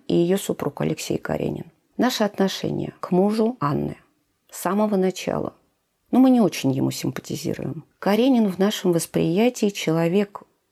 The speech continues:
жёсткий, жестокий, безэмоциональный и бесчувственный. Анна называет его машиной и злой машиной. Но мы смотрим на Каренина глазами его жены, которая девять лет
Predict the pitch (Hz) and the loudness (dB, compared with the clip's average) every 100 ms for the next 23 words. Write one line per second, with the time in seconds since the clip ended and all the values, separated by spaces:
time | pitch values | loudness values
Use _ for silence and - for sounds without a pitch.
0 | _ 151 160 147 - - 190 196 _ - | _ -4 0 -2 -4 -6 -4 -4 _ -8
1 | 147 170 - - 131 - 156 175 - _ | -4 -4 -4 -2 -4 -2 -4 -4 -8 _
2 | 226 196 202 180 156 - 156 147 147 190 | -2 0 2 2 2 -2 -2 0 2 2
3 | 196 185 175 - 156 160 - 131 - - | 4 2 2 -2 -4 -4 -4 -6 -6 -8
4 | 147 143 147 - 202 190 165 151 160 180 | -8 -8 -10 -4 2 4 4 4 0 2
5 | 190 - 156 160 151 156 - - 147 135 | 0 0 0 2 2 2 0 0 0 -2
6 | - - _ - 139 135 135 123 110 - | -6 -10 _ -8 -2 0 0 -2 -6 -8
7 | - 104 104 - _ _ _ - 190 202 | -8 -8 -10 -14 _ _ _ -2 2 4
8 | 214 - 185 214 214 156 147 151 - 185 | 4 2 2 2 2 0 0 0 0 2
9 | 240 302 180 139 - - 160 170 170 202 | 4 4 2 -2 -6 -2 0 2 2 2
10 | 247 185 156 165 175 147 160 156 170 233 | 4 2 2 2 2 2 2 2 4 4
11 | 262 - 160 - 180 147 143 - - _ | 2 0 -4 -2 -2 0 -2 -4 -6 _
12 | _ - 143 196 240 262 262 170 160 180 | _ -6 0 4 4 2 0 0 2 0
13 | - | -4